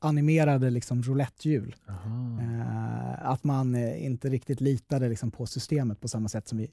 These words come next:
Speaker 1: gör i Västeuropa.
Speaker 2: Ja.
Speaker 1: Eh,
Speaker 2: Kunde man se det i
Speaker 1: precis,
Speaker 2: video
Speaker 1: så det
Speaker 2: så var det mycket mer.
Speaker 1: så kunde man se det live på video. Jag tror det fanns vissa sajter som även hade, liksom, på C N N i bakgrunden. För att liksom,
Speaker 2: Aha.
Speaker 1: så man kunde verifiera att det här var live.
Speaker 2: Ja.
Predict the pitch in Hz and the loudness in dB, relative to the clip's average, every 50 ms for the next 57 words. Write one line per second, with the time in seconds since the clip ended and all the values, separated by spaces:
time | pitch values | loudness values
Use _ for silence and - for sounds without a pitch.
0 | _ - - 127 120 113 113 117 110 - - - 139 160 - - 151 151 131 - | _ -4 -2 0 0 0 0 -2 -4 -6 -6 -2 -2 -2 0 0 0 -2 0 -2
1 | - - - - - 104 - _ _ _ - - - _ _ _ - - 117 117 | -6 -8 -8 -6 -6 -6 -6 _ _ _ -20 -20 -20 _ _ _ -4 0 0 2
2 | 113 127 120 113 113 - 131 123 117 117 110 104 107 117 127 127 120 113 180 180 | 4 4 4 2 2 4 4 4 4 4 4 2 0 -2 -6 -6 0 4 4 4
3 | - - 202 147 127 131 - 160 170 120 117 113 110 113 110 - - 113 104 101 | 6 6 6 6 6 4 4 4 4 4 4 2 2 2 0 2 2 2 2 2
4 | 98 101 - - 202 185 - 208 196 190 - 226 208 190 185 180 185 190 175 - | 0 -2 -4 -6 -6 2 4 4 4 6 6 6 6 8 8 8 6 6 4 4
5 | 165 160 180 185 180 165 170 165 151 - - 160 139 156 151 - - 147 123 - | 4 4 4 4 6 4 4 4 4 2 2 0 2 2 0 2 2 0 0 0
6 | 147 - 170 147 123 - 131 113 135 127 123 123 117 120 127 120 123 117 - 127 | -2 0 0 0 0 0 -2 -2 0 0 2 2 2 0 0 0 -2 -2 -2 -4
7 | - - 123 113 - - 147 135 127 135 135 131 127 123 120 131 123 110 - - | -2 -2 -4 -4 -2 0 2 2 4 4 4 4 2 2 2 2 0 -2 0 0
8 | 151 143 139 123 113 110 110 110 - _ _ _ _ _ - - - 120 107 92 | 0 2 2 2 0 -2 -4 -6 -8 _ _ _ _ _ -10 -6 -6 -4 -4 -4
9 | 117 117 117 113 113 120 131 131 143 135 127 147 135 139 160 160 165 165 156 175 | -6 -8 -8 -8 -8 -8 -4 -2 -2 0 2 2 0 2 2 2 2 4 6 6
10 | 165 156 - - 156 147 139 127 - 139 135 127 120 117 120 - _ - - 143 | 6 4 4 4 4 4 4 4 4 2 2 4 2 0 0 -4 _ -2 0 2
11 | 135 131 123 120 113 113 117 - - - 269 - 110 101 | 4 4 4 4 2 2 0 0 0 0 0 0 0 -4